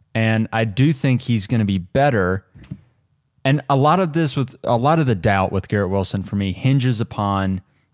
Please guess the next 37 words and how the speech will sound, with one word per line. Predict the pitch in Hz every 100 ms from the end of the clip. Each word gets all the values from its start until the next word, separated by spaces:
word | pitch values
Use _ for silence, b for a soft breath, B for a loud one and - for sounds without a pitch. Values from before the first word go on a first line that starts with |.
| _
is | - 135 131
his | 135
quarterback | - 135 113 104 95
any | 101 98
good? | 87 92 -
'Cause | - 107
if | 113
his | 117
quarterback's | - 180 170 143 -
not | 131 -
good, | 127 117
he's | 101
a |
good | 95 123 120
receiver | 104 120 110
with | 107
a | 82
bad | 107 107 -
quarterback. | 104 92 92 90
We | 110
know | 110 104
how | 104
that | 101 95 - -
story | 107 95
goes. | 85 120 110 92 92 - b b b b _
You | 120 123
end | 135
up | 123 120 104
disappointing. | 110 - - 123 110 82 92 - _ _ _ _ _ -
Um, | 104 101 101 98 98 95 _ _ _ -
and | 127
I'm | 143
afraid | 135 - 135 131
that | 120
Garrett | 120 120
Wilson | 113 110 - 113
gets | 107 -